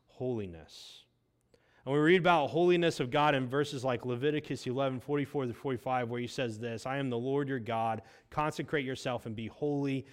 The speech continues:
because I am holy." At the end of this passage, he'll say this. He says, "I am the Lord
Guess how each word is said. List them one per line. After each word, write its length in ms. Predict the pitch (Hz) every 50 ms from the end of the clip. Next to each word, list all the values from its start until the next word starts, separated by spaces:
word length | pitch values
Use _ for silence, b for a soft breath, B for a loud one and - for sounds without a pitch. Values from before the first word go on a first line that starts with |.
| b b b b
because 420 | - 120 113 - 135 123 120 117
I 600 | 98 131 131 127 131 131 131 127 127 123 123 120 120 b b b b b b _ 117
am 520 | 113 113 110 107 107 107 104 101 98 98 87 _ _ _ _ _ _ _ _ _ _
holy." 500 | _ - 117 107 101 92 85 78 78 - - _ _ _ _ _ _ _ _ _ _ _ _ _ _ _ _ _ _ _ _ _ _ _ _ _ _ _ _ _ _ _ b b b b -
At 80 | 120
the 120 | 127 139 143
end 100 | 147 147
of 60 | 139
this 100 | 135 -
passage, 420 | - 151 139 143 - - 139 110 -
he'll 120 | 143 120
say 300 | - - - 139 127 120
this. 340 | 107 107 131 131 127 120 -
He 80 | 135
says, 160 | 117 143 131 120
"I 160 | 127 143 151
am 140 | 143 135 127
the 80 | 120
Lord 460 | 117 120 135 143 151 143 139 127 110